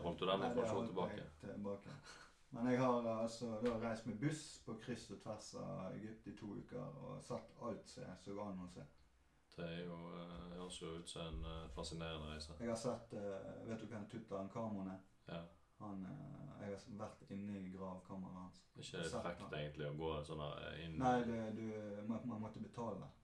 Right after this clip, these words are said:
Speaker 2: for å gå inn der.
Speaker 1: Ja, det er jo klart du måtte
Speaker 2: Jeg hadde
Speaker 1: betale.
Speaker 2: egentlig ikke noe å betale med, men jeg, jeg hadde tre lire som de fikk. Egyptiske lire. Nei, de har i Kongenes Dal, så kan du, eh, kjøpe sånn, eh, det er jo mange hundre graver.
Speaker 1: Ja.
Speaker 2: Og så kan du kjøpe sånn pakke at du får lov å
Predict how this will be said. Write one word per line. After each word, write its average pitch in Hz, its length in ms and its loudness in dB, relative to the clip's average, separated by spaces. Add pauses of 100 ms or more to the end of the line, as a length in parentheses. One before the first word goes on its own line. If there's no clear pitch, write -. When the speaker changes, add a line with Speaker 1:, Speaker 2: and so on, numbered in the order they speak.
Speaker 2:
for 101 100 -10
å 101 280 -6
gå 98 100 -4
inn 92 120 -4
der. 90 220 -6 (220)
Speaker 1:
Ja, 101 80 -4
det 90 40 -2
er 78 40 0
jo 76 100 -4
klart 76 220 -4
du 85 60 -4
måtte - 180 -2
Speaker 2:
Jeg 90 80 -2
hadde 107 160 2
Speaker 1:
betale. 104 160 0
Speaker 2:
egentlig 107 200 -2
ikke 110 120 -4
noe 120 240 6
å - 20 2
betale 127 500 10
med, 95 280 -2
men 101 180 -2
jeg, 101 320 -6
jeg 101 80 -4
hadde 110 220 -2
tre - 260 2
lire 98 360 -2
som 95 180 -6
de 92 60 -4
fikk. - 200 -8 (200)
Egyptiske 98 520 -6
lire. 92 300 -4 (760)
Nei, 139 180 12
de 147 80 12
har 143 220 12
i 123 40 10
Kongenes 131 420 8
Dal, 120 280 10
så - 180 -2
kan 117 180 0
du, 104 100 0
eh, 104 360 2
kjøpe 113 320 0
sånn, 104 420 -2
eh, 95 120 -2
det 110 100 2
er 107 60 2
jo 101 80 2
mange 110 320 4
hundre 107 280 0
graver. 98 340 2 (280)
Speaker 1:
Ja. 98 140 -4 (140)
Speaker 2:
Og - 100 -2
så 123 120 -4
kan 113 160 2
du 104 60 2
kjøpe - 380 -2
sånn 104 180 -6
pakke 104 280 -6
at 101 200 -6
du 104 120 -2
får 110 160 -4
lov 104 220 2
å 98 140 4